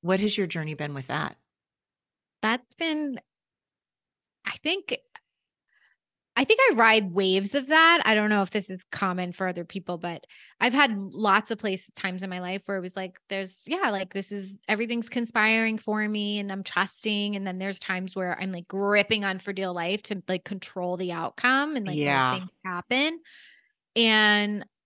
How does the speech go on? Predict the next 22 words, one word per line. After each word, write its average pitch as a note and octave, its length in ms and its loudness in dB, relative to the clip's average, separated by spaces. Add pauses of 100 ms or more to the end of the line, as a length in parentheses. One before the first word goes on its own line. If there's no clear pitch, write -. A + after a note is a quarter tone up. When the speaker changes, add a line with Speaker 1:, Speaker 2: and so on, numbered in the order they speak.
(260)
Speaker 2:
I G#3 200 6
just, A3 380 -2 (340)
I A3 160 4
don't D4 260 4
know A#3+ 140 4
what A#3 200 4 (480)
shifted. - 540 2
I G3+ 80 4
can't, C4 340 4
like, A#3+ 160 2
even G#3+ 220 -2
pinpoint G3+ 380 -4
the G3 180 -4
exact F#3+ 460 -2
moment F#3 260 -8
it F3+ 80 -12
shifted, G3 360 -8
but G3 80 -2
I F#3 80 -2
do F#3 260 -10
know F#3 160 -6
that F#3 160 -6